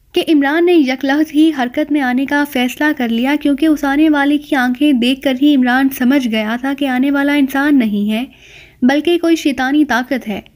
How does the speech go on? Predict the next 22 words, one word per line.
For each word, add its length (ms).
और 140
फिर 180
इससे 240
पहले 320
कि 120
कैप्टन 360
डिस्कार्ड 480
इसकी 320
बात 340
का 200
जवाब 360
देता 420
या 220
अपने 300
आदमी 340
जैगर 340
को 160
कोई 220
हिदायत 420
देता, 280
इमरान 400
का 220